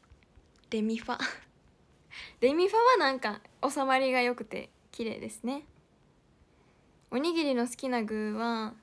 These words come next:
え、迷うな。梅干しか明太子かな。一時おかかブームが来てんけど、やっぱり梅干しと明太子が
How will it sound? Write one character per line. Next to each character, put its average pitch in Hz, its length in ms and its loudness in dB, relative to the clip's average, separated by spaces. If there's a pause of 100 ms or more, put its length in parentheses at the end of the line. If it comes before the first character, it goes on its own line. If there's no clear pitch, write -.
え、 226 120 -6
迷 254 240 -4
う 277 200 -6
な。 262 480 -8 (2500)
梅 254 280 -4
干 277 180 -6
し - 160 -10
か 214 280 -8
明 220 300 -4 (100)
太 214 340 -6
子 - 140 -16
か - 180 -18
な。 220 300 -6 (1000)
一 320 160 -8
時 359 320 0
お 262 80 8
か 254 100 -2
か 254 120 0
ブ 277 80 -2
ー 294 80 2
ム 240 120 -2
が 214 120 -4
来 214 80 -16
て 214 160 -6
ん 202 60 -6
け 190 120 -12
ど、 196 300 -8 (420)
や 220 80 -6
っ 220 80 -10
ぱ 262 160 -6
り 220 260 -6 (680)
梅 220 200 -2
干 220 140 -6
し 214 400 -8 (400)
と 214 320 -6
明 214 240 -4
太 214 280 -8
子 214 140 -10
が 208 240 -6